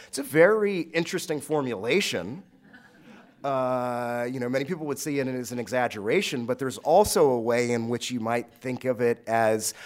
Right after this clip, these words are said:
uh, being unwittingly apt.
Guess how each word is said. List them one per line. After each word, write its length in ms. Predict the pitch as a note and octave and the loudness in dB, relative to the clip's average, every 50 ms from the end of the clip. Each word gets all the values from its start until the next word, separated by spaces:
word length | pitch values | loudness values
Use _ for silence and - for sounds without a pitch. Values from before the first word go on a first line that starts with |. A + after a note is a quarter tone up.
| - - - - | -20 -20 -18 -12
uh, 320 | - B2 A#2+ A#2+ A#2 A2+ G#2+ | -6 -4 -2 0 0 -2 -2
being 300 | G2 C#3+ C3+ B2 C3 - - | 0 0 0 0 0 0 0
unwittingly 840 | C3+ C3 C3+ B2 A#2+ C#3+ D#3 D#3 D3+ D3 C#3 B2 B2 A#2+ A2+ - - | 0 0 0 -2 -2 0 0 0 0 -2 -2 -4 -6 -6 -8 -8 -6
apt. 540 | - C#3 D3+ A2+ - - - - - - | -4 -4 -2 -4 -4 -10 -14 -20 -20 -20